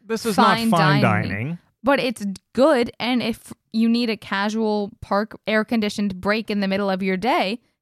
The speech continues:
Speaker 2: definitely go for it. I could not recommend
Speaker 1: Our
Speaker 2: more.
Speaker 1: sides were the potato barrel stuffed, amazing.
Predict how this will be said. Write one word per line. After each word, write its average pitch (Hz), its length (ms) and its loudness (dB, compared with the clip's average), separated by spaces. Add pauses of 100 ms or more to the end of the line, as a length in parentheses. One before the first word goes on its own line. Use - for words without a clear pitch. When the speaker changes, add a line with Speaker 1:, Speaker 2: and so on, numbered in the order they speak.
(220)
Speaker 2:
definitely 180 640 -4
go 165 180 -4
for 175 260 -4
it. - 140 -6
I 175 160 -4
could 180 180 -8
not 165 200 -8
recommend 151 280 -6
Speaker 1:
Our 123 60 6
Speaker 2:
more. 156 120 -4
Speaker 1:
sides 160 360 2
were 151 80 0
the 127 100 0
potato 143 480 0
barrel 139 440 2
stuffed, - 580 -2
amazing. 110 800 0